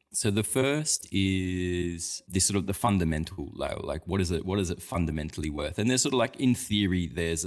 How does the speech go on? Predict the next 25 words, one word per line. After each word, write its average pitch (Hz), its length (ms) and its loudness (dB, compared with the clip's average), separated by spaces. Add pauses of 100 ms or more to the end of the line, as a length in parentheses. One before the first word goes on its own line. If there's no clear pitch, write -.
(120)
there's 85 160 0
a 92 40 0
fundamental, 80 680 -2
there's 85 180 -4
a 87 60 -8
true 101 340 2
value 73 480 -4
of 73 100 -12
the - 60 -12
company - 480 -10 (320)
that 82 140 -2
exists 92 420 0
in 82 140 0
theory 78 400 -4
that 73 140 -4
you 87 80 -2
never 82 240 0
really 76 300 -2
understand 73 540 -6
because 76 240 -8
the - 60 -12
future - 340 -6
is 71 100 -4
always 73 340 -6
unknowable. 78 640 -8